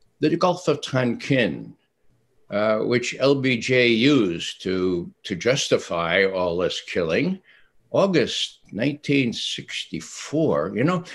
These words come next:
uh, we had real doubts as to whether there was any incident, uh, on the second of August. Uh, we, we were warned that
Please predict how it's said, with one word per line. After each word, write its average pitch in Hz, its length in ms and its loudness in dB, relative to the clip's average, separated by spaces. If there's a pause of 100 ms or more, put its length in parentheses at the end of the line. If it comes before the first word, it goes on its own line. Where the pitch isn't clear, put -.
(280)
uh, 131 240 0 (200)
we 170 340 2
had 127 280 2
real 127 180 4
doubts 127 380 0
as 120 140 -6
to 113 120 0
whether 117 300 4
there 113 180 4
was 110 160 2
any 190 300 2
incident, 92 520 2 (240)
uh, 90 240 -2
on 95 180 0
the 87 80 -2
second 82 400 -2
of 71 140 -10
August. 156 520 0
Uh, 110 220 0 (300)
we, 120 160 2
we 143 180 4
were 143 220 4
warned 135 340 2
that 143 160 0